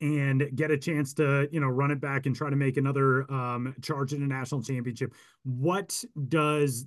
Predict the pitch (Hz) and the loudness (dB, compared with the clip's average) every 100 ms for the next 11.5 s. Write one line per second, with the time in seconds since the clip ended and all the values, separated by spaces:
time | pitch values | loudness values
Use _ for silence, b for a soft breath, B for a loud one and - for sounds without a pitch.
0 | - 139 147 135 110 143 147 143 139 113 | -4 -2 -2 -2 -2 0 2 2 2 0
1 | 135 - 135 135 233 240 349 208 147 170 | -2 0 0 0 -2 -2 2 2 2 2
2 | 170 127 135 - 151 147 127 113 110 b | 2 0 -2 0 0 0 0 -4 -8 b
3 | b b b - 151 139 135 139 135 202 | b b b -4 0 2 2 0 2 4
4 | 269 240 196 139 - 127 151 147 135 123 | 4 4 4 2 -4 0 2 2 2 0
5 | 139 135 156 143 135 139 139 131 120 135 | 0 0 0 0 0 0 0 0 -2 -2
6 | 139 135 147 156 135 - 151 139 131 123 | -4 -2 -2 0 -2 -2 -4 -2 -2 -2
7 | 127 123 113 160 160 139 127 120 127 123 | -2 -2 -2 0 2 0 -2 -2 -2 -2
8 | 117 139 135 143 135 135 131 117 139 123 | -2 -2 0 0 -2 0 -2 0 0 0
9 | 120 b b 127 131 165 160 - 160 151 | -4 b b -4 2 2 0 -2 -2 0
10 | 147 143 139 151 135 123 139 135 127 139 | 0 0 0 0 0 0 -2 -2 0 2
11 | 131 117 120 120 113 | 0 -2 -4 -4 -4